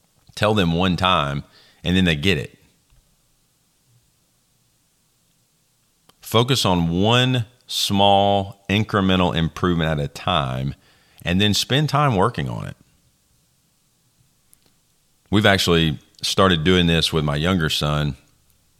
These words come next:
I mean, of course, there's multiple things he could do better, just like every kid at this age. He, so ours is, is nine. But we've started on one thing, and it's not even mechanical.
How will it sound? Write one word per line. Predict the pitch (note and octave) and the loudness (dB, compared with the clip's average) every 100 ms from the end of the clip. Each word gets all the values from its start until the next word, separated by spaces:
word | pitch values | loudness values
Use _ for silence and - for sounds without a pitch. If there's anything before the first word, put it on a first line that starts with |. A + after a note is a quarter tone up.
| _ _ - - | _ _ -20 -6
I | G2 | -2
mean, | F#2+ | 0
of | E2+ - | 0 -4
course, | - E3 - | -2 0 -2
there's | - D#2+ D2 | -2 -2 0
multiple | D#2+ G2+ B2+ - E2 | 0 0 0 -2 -4
things | D#2 G2+ E2+ D2 | -2 -2 -2 -2
he | E2+ | -4
could | D#2 | -4
do | C2+ | -6
better, | C2+ E2 C#2+ G1+ - _ _ _ _ - | -4 -4 -6 -10 -18 _ _ _ _ -10
just | F2+ G#2+ | -2 0
like | F2 - | 0 -2
every | G2 F#2+ F#2 | -2 0 0
kid | E2 F2 E2+ D#2 | -2 0 0 0
at | D2 | -2
this | D2 C#2+ | -4 -6
age. | B1+ C2 B1 | -6 -8 -8
He, | D#2+ | -8
so | - D2+ | -6 -2
ours | D#2 E2 D2+ | -2 -2 -4
is, | D2+ - - _ _ | -6 -8 -10 _ _
is | - D2 | -8 -6
nine. | C#2+ C2 A1 - _ _ _ _ _ _ _ _ _ _ _ _ | -6 -8 -12 -16 _ _ _ _ _ _ _ _ _ _ _ _
But | F#2 E2+ | 0 0
we've | F#2 G#2+ | 0 0
started | - A2+ G#2+ F#2+ | 0 2 2 2
on | E2 D#2+ D#2+ D#2+ F#2 | 2 0 -2 -2 0
one | G#2+ G#2+ G#2+ G#2 - _ | 2 2 0 -2 -6 _
thing, | _ F2 D#2 B1+ - | _ -6 -4 -6 -6
and | G2+ | -2
it's | G#2+ - | 0 2
not | C3+ | 2
even | C3+ A2+ | 2 0
mechanical. | E2 - B2+ A#2+ D2 C3 B2 | -2 -4 -4 -2 -4 -8 -14